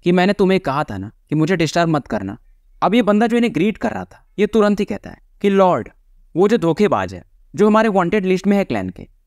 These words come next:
वो मुझे मिल चुका है।" अब एल्डर तुरंत ही अपनी आंखें खोल देते हैं और पूछते हैं, "क्या वो वही है जिसके बारे में हमें फर्स्ट एल्डर ने कहा था?" ये बंदा कहता है, "शायद हाँ, ये वही है।" और ये एक अपने स्पिरिचुअल एनर्जी से एक स्क्रीन बनाता है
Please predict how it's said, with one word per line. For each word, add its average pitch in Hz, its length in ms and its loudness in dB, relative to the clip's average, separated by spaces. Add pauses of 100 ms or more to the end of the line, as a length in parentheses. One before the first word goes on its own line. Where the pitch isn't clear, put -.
(120)
वो 196 100 2
मुझे 208 220 2
मिल 196 200 2
चुका 117 220 -8
है।" 90 140 -18 (380)
अब 202 120 4
एल्डर 240 220 2
तुरंत 240 260 2
ही 247 60 2
अपनी 226 180 2
आंखें 185 260 0
खोल 113 180 -8
देते 95 260 -12
हैं - 60 -20 (280)
और 190 120 4
पूछते 220 400 -4
हैं, 107 200 -12 (340)
"क्या 214 140 4
वो 240 160 0
वही 202 260 0
है 120 180 -4 (240)
जिसके 180 260 0
बारे 165 240 0
में 202 80 0
हमें 120 280 -4 (320)
फर्स्ट 214 280 0
एल्डर 196 220 0
ने 196 120 0
कहा 131 220 -6
था?" - 240 -20 (360)
ये 202 100 2
बंदा 214 300 2
कहता 202 180 -2
है, 202 40 0
"शायद 196 240 -2
हाँ, 190 200 0
ये 202 140 0
वही 135 360 -4
है।" 90 160 -10 (420)
और 226 180 2
ये 214 200 2
एक - 180 -6 (300)
अपने 240 220 2
स्पिरिचुअल 233 400 0
एनर्जी 151 320 -2
से - 220 -8
एक 147 120 -6
स्क्रीन 220 360 0
बनाता 104 380 -6
है - 100 -20